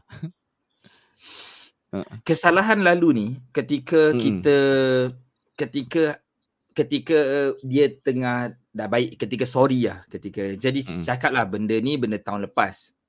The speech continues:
Speaker 2: Yang sekarang
Speaker 1: Ah,
Speaker 2: ni
Speaker 1: tahun dah
Speaker 2: current.
Speaker 1: lama.
Speaker 2: Ah, benda dah
Speaker 1: Ah,
Speaker 2: setahun,
Speaker 1: okey.
Speaker 2: eh. So, this is current right now. Kita tengah nak ungkit balik perkara yang last year.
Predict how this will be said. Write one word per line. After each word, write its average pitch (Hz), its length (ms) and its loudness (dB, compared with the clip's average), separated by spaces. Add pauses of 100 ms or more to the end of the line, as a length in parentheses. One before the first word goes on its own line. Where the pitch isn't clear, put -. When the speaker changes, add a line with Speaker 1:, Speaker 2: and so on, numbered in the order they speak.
Speaker 2:
Yang 101 320 -10
sekarang - 240 -2
Speaker 1:
Ah, - 20 -2
Speaker 2:
ni 87 80 -4
Speaker 1:
tahun 110 140 -2
dah 117 80 0
Speaker 2:
current. 95 160 2
Speaker 1:
lama. 95 160 -2 (560)
Speaker 2:
Ah, - 80 -20
benda 98 160 -6
dah 92 100 -6
Speaker 1:
Ah, - 60 -10
Speaker 2:
setahun, 101 320 0
Speaker 1:
okey. 131 100 0
Speaker 2:
eh. 165 80 -4 (240)
So, - 40 -18 (120)
this 110 240 -8
is 107 160 -6
current 95 320 -6
right 87 160 -10
now. 90 220 -14 (340)
Kita 151 220 -2
tengah 143 160 -4 (100)
nak 92 80 -6
ungkit 127 240 -4
balik 127 460 0
perkara 117 400 -2
yang 107 260 -4
last 104 320 -4
year. 95 160 -6